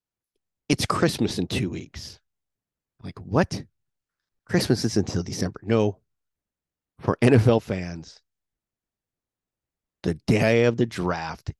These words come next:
is Christmas. I told you in a previous podcast, this time of year is the best because this is the soap opera time of year, right? And if you've been following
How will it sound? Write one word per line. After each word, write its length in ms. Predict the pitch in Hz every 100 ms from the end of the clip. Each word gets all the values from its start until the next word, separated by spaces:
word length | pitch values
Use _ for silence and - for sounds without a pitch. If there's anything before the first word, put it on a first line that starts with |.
| _
is 180 | 87 87
Christmas. 800 | - - - - - - - - _ _ _ _ _ _ _ _ _
I 60 | - -
told 460 | - 175 208 196
you 120 | 147 151
in 80 |
a 60 | 131
previous 400 | - 139 139 117
podcast, 640 | - 104 107 - 95 98 - -
this 200 | 131 -
time 280 | - 156
of 60 | 123
year 200 | 113 110
is 100 | 104
the 100 | -
best 400 | 90 85 - -
because 260 | - 104 110
this 100 | 139
is 240 | 135 123 - - -
the 80 | -
soap 420 | 117 - 147 147
opera 300 | 120 131 131
time 340 | - - 117 113
of 160 | 101
year, 240 | 101 104 85
right? 360 | - 110 143 -
And 180 | 120 117 - - _ _
if 160 | 135 127
you've 140 | 156
been 120 | 131
following 720 | 123 - 226 277 190 156 127